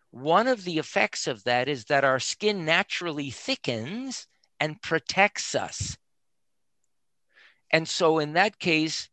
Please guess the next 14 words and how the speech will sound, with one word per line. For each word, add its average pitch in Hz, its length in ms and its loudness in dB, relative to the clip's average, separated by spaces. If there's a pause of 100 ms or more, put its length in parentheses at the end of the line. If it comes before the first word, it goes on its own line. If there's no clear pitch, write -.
(380)
we 208 140 -4
don't 214 340 2
need 185 540 -2
a 147 100 2
lot 151 340 6
of 139 280 -2
sunscreen 160 760 -2
or 147 240 0
any 190 280 2
sunscreen 147 680 -2
whatsoever. 139 840 0 (720)
But 170 180 2
if 185 220 2
you're 147 320 2